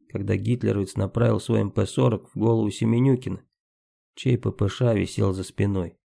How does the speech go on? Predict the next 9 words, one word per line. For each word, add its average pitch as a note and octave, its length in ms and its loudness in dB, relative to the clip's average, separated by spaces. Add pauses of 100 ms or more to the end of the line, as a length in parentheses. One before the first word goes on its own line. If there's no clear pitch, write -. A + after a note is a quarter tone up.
(500)
Немец A#2 440 2
упал A#2 320 0
сначала A2 460 0
на G#2+ 80 0
колени, A2 500 2
а F#2+ 60 -2
потом A2 380 0
свалился A2 600 0
вниз, B2+ 380 2